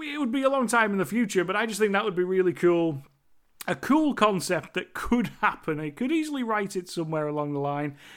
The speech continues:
Uh, but yeah, I just think Ted White, for me, is the best Jason of all time. He will, it will never be topped, in my opinion. And yeah, I can see why, again, I can see why people like Kane Hodder, I can see why people would put him up there.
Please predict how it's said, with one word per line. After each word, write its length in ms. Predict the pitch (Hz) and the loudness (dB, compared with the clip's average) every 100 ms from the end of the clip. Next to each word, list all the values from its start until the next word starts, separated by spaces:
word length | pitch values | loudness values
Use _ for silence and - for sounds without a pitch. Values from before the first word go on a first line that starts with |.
| - - | -16 -2
Uh, 460 | 165 165 165 160 160 147 - | 2 4 4 4 2 -4 -6
but 240 | 180 175 180 | -2 -2 0
yeah, 260 | 160 147 | 0 0
I 80 | 165 | -2
just 160 | 208 196 | -2 -2
think 180 | 180 | -4
Ted 280 | - 214 233 | -2 -2 -2
White, 480 | 180 156 147 139 - - - _ | 2 2 2 -2 -8 -20 -20 _
for 160 | - 170 | -2 0
me, 300 | 170 170 170 | 4 2 2
is 340 | - 240 226 | -2 -4 0
the 120 | 202 | 0
best 360 | 160 160 156 - | 2 0 -2 -4
Jason 380 | 165 156 143 160 | 0 0 -2 -4
of 100 | 147 | 0
all 180 | 147 143 | 0 0
time. 440 | 151 147 143 139 - - _ | -2 -2 -4 -6 -12 -20 _
He 360 | 175 175 185 - | -4 -2 -2 -2
will, 280 | 175 170 175 | -2 -2 0
it 140 | 190 | -4
will 120 | 185 170 | -2 -2
never 480 | 185 226 285 262 | 2 2 2 0
be 140 | 220 185 | 0 0
topped, 460 | - 160 147 - | -2 -4 -4 -10
in 160 | - 175 | -6 -4
my 160 | 156 151 | -2 -2
opinion. 580 | 147 143 143 143 143 - | -2 -2 -2 -2 -4 -4
And 300 | 160 151 139 - - - | -4 -4 -8 -16 -20 -6
yeah, 260 | 175 208 | 0 0
I 100 | 190 | 0
can 220 | 160 185 165 | -2 -2 -2
see 280 | - 262 | -2 0
why, 280 | 247 233 220 208 | 2 2 2 0
again, 300 | 180 151 262 | -6 -4 -4
I 60 | 220 | -4
can 100 | 196 | -4
see 120 | 320 | -2
why 160 | 320 | -2
people 300 | 269 262 262 | 0 0 0
like 220 | 247 226 226 | -2 -2 0
Kane 220 | 226 220 | 0 2
Hodder, 300 | 190 214 214 | 0 0 -4
I 60 | |
can 160 | 196 170 | -4 -6
see 160 | - 233 | -4 0
why 180 | 220 | 0
people 360 | 196 208 196 196 | 0 -4 -2 0
would 320 | 185 165 - | 2 0 -2
put 180 | - 208 | 0 0
him 100 | 190 | 0
up 160 | 185 - | -4 -2
there. 360 | 170 170 151 | 0 0 -2